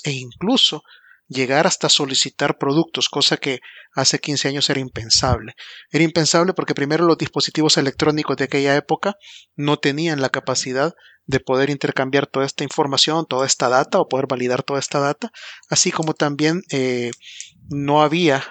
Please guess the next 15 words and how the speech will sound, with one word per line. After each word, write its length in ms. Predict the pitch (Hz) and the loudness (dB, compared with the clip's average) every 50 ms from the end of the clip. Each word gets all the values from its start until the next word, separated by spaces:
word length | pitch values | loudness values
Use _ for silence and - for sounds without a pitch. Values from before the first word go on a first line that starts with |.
| - _ - | -16 _ -10
una 640 | 151 143 143 143 143 143 139 139 139 139 135 131 - _ - | -6 -2 0 2 2 4 4 4 2 2 2 0 -4 _ -4
plataforma, 840 | 147 143 - - 139 - - - 165 151 147 143 135 131 135 - _ - - - - - _ _ - | -2 0 0 0 -2 -2 0 2 2 2 2 0 -4 -6 -6 -8 _ -20 -20 -20 -20 -20 _ _ -14
eh, 340 | - 160 131 131 127 127 123 - | -8 -6 -4 -2 -2 -2 -2 0
que 80 | - 135 | 0 0
lo 120 | 131 127 | 2 2
permitiera. 600 | - 135 123 120 120 - 135 123 107 - - - _ _ | 2 0 0 0 -4 -4 -4 -4 -4 -6 -8 -14 _ _
De 120 | - 131 127 | -6 -4 -2
igual 200 | 123 127 127 127 | 0 0 0 0
manera, 420 | 131 123 127 139 147 151 160 160 - - - _ _ - | 0 0 0 2 2 2 2 0 -4 -10 -20 _ _ -8
los 640 | 143 127 127 127 120 123 120 - - - - - | -4 -2 0 0 0 0 0 0 0 -2 -2 -4
temas 880 | - 139 127 131 131 131 135 131 127 127 127 120 120 123 123 - - - - | -4 -4 -2 0 2 2 2 4 2 2 0 0 0 0 0 0 0 0 -2
regulatorios 880 | - 151 147 139 143 139 135 131 - - 165 156 156 156 151 - - - - - - - - _ | -2 -2 -2 0 0 2 2 0 2 2 0 2 2 0 0 -2 -4 -6 -8 -18 -20 -20 -14 _
no 160 | - 143 147 | -2 2 2
lo 140 | 143 139 - | 4 4 2
permitían. 560 | - 127 120 120 113 - - 123 117 110 120 | 0 -2 -2 -4 -8 -8 -8 -8 -8 -8 -10